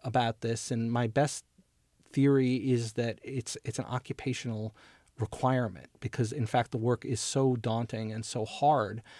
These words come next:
uh, and the, the, the history of defeat is so, uh, extensive that you have to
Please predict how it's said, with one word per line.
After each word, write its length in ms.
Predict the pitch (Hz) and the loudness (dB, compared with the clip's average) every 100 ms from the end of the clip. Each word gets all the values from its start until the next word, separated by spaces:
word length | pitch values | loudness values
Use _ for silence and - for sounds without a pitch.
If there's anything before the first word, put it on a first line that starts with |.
| - - | -20 -8
uh, 160 | 117 110 | -4 0
and 220 | 117 110 | 2 2
the, 220 | 107 110 | 2 0
the, 300 | 117 113 107 - | -4 -4 -4 -6
the 220 | 110 101 | -6 -6
history 580 | 95 185 - - 127 110 | -4 -4 -2 2 2 2
of 220 | 110 101 - _ | -2 -6 -12 _
defeat 460 | - - 165 170 - | -8 -4 -2 -2 -4
is 160 | 113 - | -6 -4
so, 460 | - 123 117 113 - - - _ | 0 2 4 2 -4 -14 -20 _
uh, 140 | 110 101 | -4 -4
extensive 800 | - - - 139 156 117 107 104 - - - | -4 -2 2 2 2 -2 -4 -6 -14 -12 0
that 160 | 123 | 2
you 140 | 120 120 | 4 2
have 320 | 180 196 - | 2 0 0
to 320 | 139 120 117 | 0 2 0